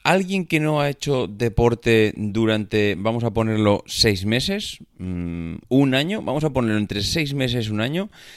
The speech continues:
que empiece a hacer deporte, eh, cinco días a la semana, seis días a la semana, ¿es realmente contraproducente? Pues yo, mi respuesta claramente es no,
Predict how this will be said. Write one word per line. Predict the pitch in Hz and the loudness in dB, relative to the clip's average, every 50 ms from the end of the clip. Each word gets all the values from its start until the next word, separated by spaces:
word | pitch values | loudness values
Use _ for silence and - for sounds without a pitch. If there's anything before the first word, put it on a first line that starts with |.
| - _ | -20 _
que | _ - | _ 2
empiece | 113 107 95 127 143 151 | 2 2 2 0 0 2
a | 185 | 0
hacer | 170 160 170 160 147 | 0 2 0 0 2
deporte, | 135 135 123 120 127 123 120 - 127 117 113 107 - - | 0 0 0 2 0 0 0 2 2 2 2 0 -2 -6
eh, | - 107 107 104 104 98 | -4 -2 0 0 -2 -4
cinco | - - 147 151 151 127 - 123 117 | -4 -4 -4 -2 -2 -2 0 0 2
días | 113 113 110 - 117 | 2 2 0 0 0
a | |
la | 107 101 | -2 -2
semana, | - 98 95 104 127 151 180 208 _ _ _ _ _ - | -2 -2 -2 -2 -2 -2 -4 -8 _ _ _ _ _ -8
seis | - - 107 156 170 180 151 123 | -4 0 2 2 2 2 0 0
días | 127 127 123 117 104 110 | 0 2 2 2 0 0
a | |
la | 104 95 | -2 -2
semana, | 90 90 87 90 98 117 147 190 _ - - - - - - - | -4 -4 -4 -4 -2 -4 -4 -8 _ -14 -20 -20 -20 -16 0 0
¿es | 113 120 | 0 2
realmente | 139 147 143 127 120 117 113 113 113 98 - 104 101 98 98 95 92 - | 4 4 4 4 4 4 2 0 0 0 2 2 4 4 4 2 0 2
contraproducente? | - 113 104 92 107 101 80 95 95 90 87 82 92 104 110 123 - 196 208 190 - - - - - - - - - - _ | 2 2 4 6 4 4 4 4 2 2 2 0 0 -2 -2 -2 -4 -6 -6 -8 -14 -18 -20 -20 -20 -20 -20 -20 -20 0 _
Pues | - 113 110 104 95 | 6 6 6 6 4
yo, | 117 151 185 214 202 - _ | 2 2 2 2 0 -4 _
mi | 85 104 107 104 | -4 0 0 2
respuesta | 101 104 196 - - 131 - 165 | 2 0 -2 -2 -6 -2 -2 -2
claramente | 151 143 127 117 113 117 139 165 | 0 0 0 2 2 0 2 2
es | 180 123 95 | 0 0 2
no, | 95 98 113 123 95 71 | 2 4 4 4 2 0